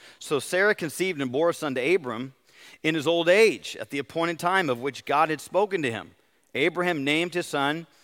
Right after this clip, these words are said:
uh, who was born to him, the son whom Sarah bore to him, Isaac." They were well advanced in age, right?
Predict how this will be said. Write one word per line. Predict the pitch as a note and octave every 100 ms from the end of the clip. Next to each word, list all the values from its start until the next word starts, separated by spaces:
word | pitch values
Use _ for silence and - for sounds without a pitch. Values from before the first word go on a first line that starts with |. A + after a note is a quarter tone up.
| - - _ _
uh, | A#2 A#2
who | C#3+
was | C#3+
born | G#2+ C#3+ G#3+
to | F3+
him, | B2+ C3+
the | B2
son | A#2 D#3+ D#3
whom | C#3 C3
Sarah | - D#3 C#3+
bore | B2 C3+ C#3 -
to | - D3
him, | A#2+ A2+ A2+ - _ _ _
Isaac." | A#2+ D3 D#3 - G2+ - - _
They | F#2+ A#2
were | C3+ B2+ A#2 _ -
well | G2 D#3 F3+ G3
advanced | D#3+ C3+ D#3+ D#3+ -
in | C#3 D3
age, | C#3 B2+ G#2 F2 - - - _
right? | G2 G#2 C#3